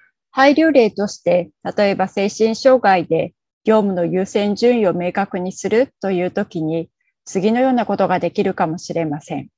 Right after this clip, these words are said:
毎日作業内容が変わることから、次にやるべき仕事、いつまでに終わらせるかなど細かいことについて、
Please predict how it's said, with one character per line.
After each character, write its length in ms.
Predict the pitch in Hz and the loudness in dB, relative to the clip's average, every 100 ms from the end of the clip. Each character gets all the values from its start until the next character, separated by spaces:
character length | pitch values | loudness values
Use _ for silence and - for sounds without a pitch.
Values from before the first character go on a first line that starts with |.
| _ _ _ _ _ _ _ _ _ _ _ _ - | _ _ _ _ _ _ _ _ _ _ _ _ -2
毎 200 | 214 214 | 0 0
日 300 | 226 - 240 | -2 -2 0
作 200 | 220 196 | 2 4
業 200 | 220 233 | 4 4
内 240 | 247 254 | 2 2
容 120 | 233 | 2
が 140 | 185 185 | 2 -2
変 120 | 196 | 0
わ 120 | 180 180 | 2 2
る 100 | 180 | -2
こ 140 | 190 | -4
と 120 | 196 | -4
か 140 | 196 170 | -4 -2
ら、 260 | 165 160 _ _ _ | -4 -6 _ _ _
次 320 | - 190 196 | -10 -4 -2
に 100 | 180 | 0
や 120 | 175 165 | -2 -2
る 120 | 170 | -2
べ 140 | 196 | -2
き 120 | - | -6
仕 140 | - 175 | -10 -4
事、 500 | 170 - 170 165 - _ _ _ - | -4 -4 -4 -4 -10 _ _ _ -12
い 100 | 185 | -6
つ 140 | 208 | -2
ま 140 | 185 190 | 0 0
で 140 | 175 | 0
に 140 | 156 | -2
終 60 | 160 | 0
わ 100 | 180 | 0
ら 100 | 202 | 0
せ 160 | 220 220 | -4 -4
る 100 | 226 | 0
か 160 | 233 | 0
な 140 | 208 175 | -2 -2
ど 240 | 170 - | -4 -6
細 260 | - 180 196 | -8 -6 -2
か 140 | 262 269 | 0 0
い 40 | |
こ 140 | 208 | -2
と 100 | 202 | -4
に 160 | 190 170 | -4 -6
つ 160 | - 190 | -6 -6
い 120 | 165 | -4
て、 300 | 151 151 | -6 -8